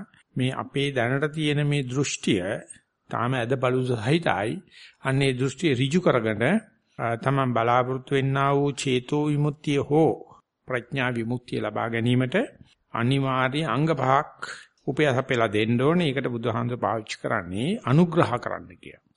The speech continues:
ආසන්න කරුණු සපේලා, සප්පාය කරුණු සලසලා දෙන්න ඕනේ.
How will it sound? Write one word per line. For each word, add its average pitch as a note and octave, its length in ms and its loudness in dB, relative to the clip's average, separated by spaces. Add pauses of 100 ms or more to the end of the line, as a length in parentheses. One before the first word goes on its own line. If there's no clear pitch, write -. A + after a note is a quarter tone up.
ආසන්න B2 440 0
කරුණු A#2 280 -4
සපේලා, B2+ 520 -4 (460)
සප්පාය A#2 480 -6
කරුණු A2+ 260 -10
සලසලා G#2 440 -14
දෙන්න C#3+ 300 2
ඕනේ. E3+ 320 4